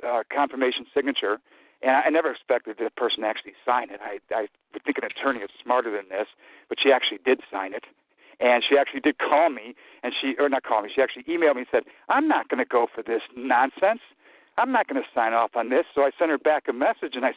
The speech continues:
said, "First of all, I didn't expect you to sign it. Second of all,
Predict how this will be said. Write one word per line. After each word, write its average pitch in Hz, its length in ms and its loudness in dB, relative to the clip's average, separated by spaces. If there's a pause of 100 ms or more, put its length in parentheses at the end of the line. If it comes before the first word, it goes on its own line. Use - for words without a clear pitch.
said, 127 200 4 (420)
"First 254 240 0
of 139 80 0
all, 143 260 2
I 196 140 0
didn't 180 180 -4
expect - 380 -2
you 110 80 -12
to 104 80 -10 (100)
sign 143 240 2
it. 104 100 -10 (400)
Second 202 220 2
of 123 140 0
all, 127 160 4